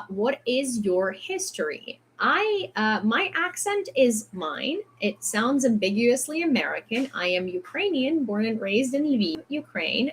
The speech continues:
Um, I can also speak like this, and this will be my, you know, Eastern European accent.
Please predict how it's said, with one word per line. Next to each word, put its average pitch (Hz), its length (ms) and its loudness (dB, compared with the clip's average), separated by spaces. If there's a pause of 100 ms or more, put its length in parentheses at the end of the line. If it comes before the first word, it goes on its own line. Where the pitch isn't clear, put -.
(100)
Um, 202 680 2 (680)
I 208 140 8
can 208 180 4
also 202 280 2
speak 190 300 -2
like 165 160 2
this, 277 400 0
and 208 140 4
this 190 160 0
will 185 120 0
be 185 160 -2
my, 165 220 2
you 170 180 0
know, 180 160 0
Eastern 208 320 2
European 196 460 2
accent. 311 460 -2